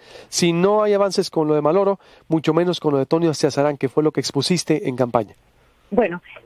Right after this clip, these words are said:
Speaker 2: sí he hecho lo de Maloro, todo lo que, todo lo que pueda hacer un senador lo he hecho. Y más, este, levantando la voz fuerte y pidiendo en forma personal, hay un video donde se lo pido directamente al fiscal, eh, Alejandro Gertz Manero, y está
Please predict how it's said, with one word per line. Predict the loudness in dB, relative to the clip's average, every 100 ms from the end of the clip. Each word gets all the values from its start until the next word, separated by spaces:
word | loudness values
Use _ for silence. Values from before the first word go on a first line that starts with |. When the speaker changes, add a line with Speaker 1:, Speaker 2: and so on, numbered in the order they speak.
| -2
Speaker 2:
sí | 0 2
he | 2 2
hecho | 0 0 0
lo | 2 0
de | 0
Maloro, | 0 2 2 0
todo | 0 0 2 0
lo | 0 -2
que, | -6 -6 -2
todo | 0 0
lo | -2
que | -2
pueda | -2 -2
hacer | -2
un | -4
senador | -2 0 0 2
lo | 2
he | 2 0
hecho. | -2 -4 -14 -14 _ _ _ _ _
Y | 0 2
más, | 2 2 0 -6 -20 -20 -12 -4
este, | -4 -2 0
levantando | 2 2 2 2 2
la | 0
voz | 0 -2 0
fuerte | 0 0 -2
y | -2
pidiendo | 0 2 2 0
en | 0
forma | 0 -2
personal, | -2 -2 0 0 2
hay | 0
un | 0 0
video | 2 2 0
donde | -2 -2
se | -2
lo | 0
pido | 0 2
directamente | 0 0 0 0 0 0 -2 -4 -20 -8 -2
al | 0
fiscal, | 0 0 0 2 2 0
eh, | 0 0 0 0
Alejandro | 0 2 0
Gertz | 0 0
Manero, | 2 2 2 0 -4 -18 -20 _ _ -20 -4
y | 0 0
está | 2 0 0